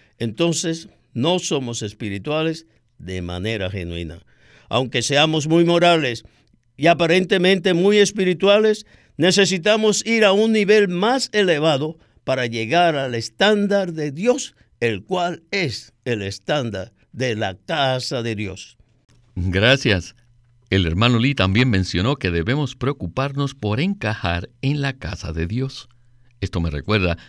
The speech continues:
Speaker 2: de lo que Pablo dijo en el libro de Efesios, donde habla acerca de la necesidad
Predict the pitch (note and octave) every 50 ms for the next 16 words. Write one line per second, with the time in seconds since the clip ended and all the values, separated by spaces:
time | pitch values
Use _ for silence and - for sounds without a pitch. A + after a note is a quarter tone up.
0 | _ _ - - F#2 D#2+ D2+ C#2+ - D#2 C#2 - F#2 G2+ G2+ F#2+ F2+ A2 A2+ G#2
1 | G2+ E2 - - E2+ D#2+ D#2 D#2 F2 F#2 G2 F2 E2+ E2 - - D#3+ - - D2+
2 | - - - - _ _ _ _ - E2 E2+ D2+ C#2 F2+ G#2+ A#2+ C3 F#2+ F2+ -
3 | - C3 C3+ - - G2+ F2 F2 F2 F2+ F#2+ C3+ F3 E3 - D#3+ C3+ - A#2 G2+
4 | F2+ F#2 G2 G2